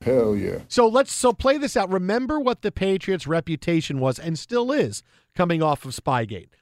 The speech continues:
Speaker 2: They won three Super Bowls. How much of it did they win because they were getting the videotape and they were getting the plays of the other teams? 'Cause they went through a span where they did not win Super Bowl championships because of it.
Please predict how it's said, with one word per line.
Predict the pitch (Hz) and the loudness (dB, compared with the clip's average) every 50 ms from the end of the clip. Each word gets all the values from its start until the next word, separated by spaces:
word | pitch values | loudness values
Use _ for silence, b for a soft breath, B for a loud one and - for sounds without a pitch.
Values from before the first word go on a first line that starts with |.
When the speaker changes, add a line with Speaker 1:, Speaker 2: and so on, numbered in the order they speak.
| _ _ - | _ _ 0
Speaker 2:
They | 156 160 | 2 2
won | 156 165 165 160 | 4 2 2 0
three | - - 180 254 285 | -2 -2 -2 0 0
Super | 254 - - 285 254 - 185 156 | 0 0 0 -2 0 0 -2 -2
Bowls. | 120 131 107 - - - - - _ _ _ _ _ _ _ _ _ _ - | -2 -2 -4 -4 -8 -14 -18 -20 _ _ _ _ _ _ _ _ _ _ 0
How | - 185 214 247 | 4 4 6 6
much | 233 240 240 - - 226 | 6 4 2 2 0 -2
of | 214 233 | -2 -2
it | 226 180 | -2 -2
did | - 226 202 196 | -2 -2 0 2
they | 226 233 | 2 2
win | 220 190 202 202 202 202 202 208 196 _ _ _ _ - | 2 2 2 2 2 0 -2 -6 -10 _ _ _ _ -8
because | 185 165 - 185 180 147 | -6 -2 0 0 0 2
they | 180 185 | 0 0
were | 175 180 165 | 2 2 2
getting | 151 170 170 180 175 | 2 2 2 2 2
the | 175 170 | 0 0
videotape | 156 175 165 165 165 165 156 143 - 165 151 151 - - - | 0 0 0 2 2 2 0 0 0 0 0 -2 -2 -6 -4
and | 156 151 151 139 | -4 -2 -2 0
they | 151 | 0
were | 151 156 151 | 0 0 -2
getting | 123 151 151 160 156 | -2 -2 -2 -2 -2
the | 156 156 | -4 -4
plays | - - 156 143 147 127 | -4 -2 -2 -2 -2 -2
of | 143 135 | -2 -4
the | 135 139 135 | -2 -2 -2
other | 131 131 127 | -2 -2 -4
teams? | - - 127 107 85 - _ _ _ _ | -4 -6 -8 -8 -8 -12 _ _ _ _
'Cause | - 151 135 | -4 -2 0
they | 160 160 | 0 2
went | 156 175 175 - | 2 0 -2 -2
through | 190 185 | -2 -2
a | 185 | -2
span | - - - 175 175 175 | -2 -2 -2 -2 0 0
where | 175 | 0
they | 175 185 | 0 0
did | 180 196 196 | -2 -2 0
not | 233 254 269 - - | 0 0 0 0 0
win | 175 165 139 98 92 - _ _ _ _ _ - | 0 -2 -2 -2 -6 -12 _ _ _ _ _ -4
Super | - - 175 147 147 | 0 0 2 2 2
Bowl | 139 147 139 | 0 0 0
championships | - - 151 139 131 - 131 123 - 147 120 - | 0 0 -2 -2 -2 -2 -4 -4 -2 -4 -4 -4
because | - 131 117 - 135 117 107 | -6 -8 -4 -2 -2 -2 -4
of | 107 101 | -6 -8
it. | 82 | -12